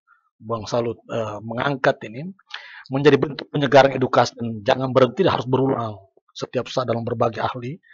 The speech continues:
yang muncul, karena saya membaca ada kejenuhan. Ada kejenuhan politik terakhir, bahkan,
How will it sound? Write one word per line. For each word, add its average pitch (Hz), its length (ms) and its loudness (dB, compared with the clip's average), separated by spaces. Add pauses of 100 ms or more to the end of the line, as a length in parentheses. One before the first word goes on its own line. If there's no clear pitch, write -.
(200)
yang 120 160 -4
muncul, 110 400 -6
karena 139 400 -2 (720)
saya 175 240 4
membaca 180 400 4
ada 185 160 2
kejenuhan. 151 480 0 (800)
Ada 151 240 0
kejenuhan 139 640 -2
politik 131 480 -4
terakhir, 143 400 -8
bahkan, 127 480 -6